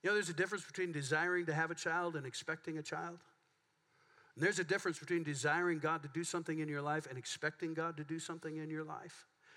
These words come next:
Ex-, expectation is so important. We live our life too often not expecting God to do anything. Tradition and religion has robbed us from faith. It has robbed us from hope. It has robbed us from those things.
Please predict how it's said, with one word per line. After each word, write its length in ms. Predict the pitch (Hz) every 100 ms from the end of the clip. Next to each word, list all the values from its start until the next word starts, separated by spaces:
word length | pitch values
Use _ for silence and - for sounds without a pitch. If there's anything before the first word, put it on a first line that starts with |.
| - 165
Ex-, 220 | 160 -
expectation 680 | 185 202 - 233 220 202 170
is 100 | 156
so 140 | - 196
important. 360 | 170 202 143
We 220 | 175 214 - - -
live 240 | 151 220
our 120 | 202 175
life 340 | 196 185 -
too 280 | - 220 208
often 360 | 214 208 175 165
not 200 | 190 190
expecting 520 | - - 190 - 160
God 240 | 190 196
to 60 | 143
do 200 | 190 185
anything. 400 | 202 170 131 98 - _ _ _ _ _ _ _ - _ -
Tradition 400 | 147 208 - 196
and 140 | 156
religion 480 | 156 190 208 139 123 - -
has 180 | 180 160
robbed 400 | 156 202 202 147
us 100 | 151
from 200 | - 165
faith. 340 | - 185 151
It 80 | 156
has 160 | 151 139
robbed 400 | 147 202 190 143
us 80 | 135
from 220 | 160 135
hope. 240 | 165 147
It 60 | 151
has 120 | 147
robbed 380 | 135 214 247 147
us 100 | 139
from 240 | - 135
those 240 | 120 107 -
things. 480 | 110 - - -